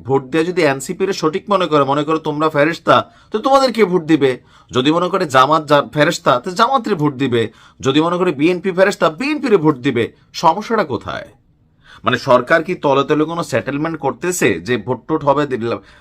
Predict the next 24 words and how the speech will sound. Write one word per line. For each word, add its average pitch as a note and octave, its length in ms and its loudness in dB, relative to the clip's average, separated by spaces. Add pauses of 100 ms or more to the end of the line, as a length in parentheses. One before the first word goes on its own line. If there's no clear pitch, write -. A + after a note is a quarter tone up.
ওই B2 120 -2
আগা-, B2 300 2
মানে, A#2+ 240 -6
গত B2+ 280 -2
নির্বাচনগুলোর B2+ 880 -2
মতন? B2 320 -4 (240)
তাহলে G#3 260 0
এটাও G#3 160 -2
আমরা F#3 200 -2
জানতে D3 320 0
চাই, B2 300 -6 (840)
মানে, C3+ 160 -4
কি G#3 240 -6
সেটেলমেন্ট E3 520 0
তোমরা D3 220 0
তলে C#3+ 240 -2
তলে C#3 200 -4
চাচ্ছ? C#3+ 380 -2
সরকার A#2+ 480 -2
দিচ্ছে B2 320 -2
না, B2 200 0 (240)
বিএনপি C3+ 420 -2
পাইয়ে A#2+ 300 2
যাচ্ছে, A#2+ 500 -2